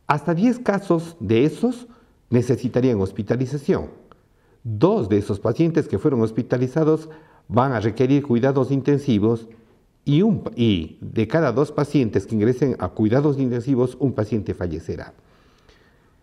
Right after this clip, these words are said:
Por semana, nosotros tendríamos trescientos cincuenta y tres punto cinco casos nuevos de covid aquí en la provincia de La Suay. Setenta punto siete casos, prácticamente setenta y un casos serán hospitalizados,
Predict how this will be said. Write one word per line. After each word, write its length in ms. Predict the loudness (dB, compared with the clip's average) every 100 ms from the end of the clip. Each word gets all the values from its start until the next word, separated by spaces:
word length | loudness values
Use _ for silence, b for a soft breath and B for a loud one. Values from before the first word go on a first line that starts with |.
| b b _ _ _
Por 140 | 0
semana, 560 | 2 0 2 2 0 -2 -2
nosotros 420 | 0 2 0 -2
tendríamos 500 | 0 2 2 2 0
trescientos 440 | 0 0 0 0
cincuenta 340 | 0 -2 -2 -2
y 60 |
tres 220 | 0 0 0
punto 300 | -2 0 -2
cinco 380 | -2 -2 -2
casos 380 | -4 -4 -4 0
nuevos 340 | 2 2 0 -2
de 100 | -4
covid 360 | -2 -2 -4 -6 -20 b
aquí 280 | -6 -2 0
en 60 | 0
la 100 | -2
provincia 400 | -4 -4 -2 -2
de 100 | -2
La 100 | -2
Suay. 240 | -4 -6 -8 b b b b b b _
Setenta 920 | 0 2 2 2 0 0 -2 -4 -12 -2
punto 300 | 0 2 -2
siete 400 | 2 2 2 0
casos, 380 | 0 -2 -4 -4
prácticamente 640 | -4 -2 0 2 0 0
setenta 400 | -4 -2 0 0
y 80 | 0
un 80 | 0
casos 300 | -2 -2 -2
serán 240 | -2 -2
hospitalizados, 880 | -4 -6 -6 -4 -4 -4 -4 -4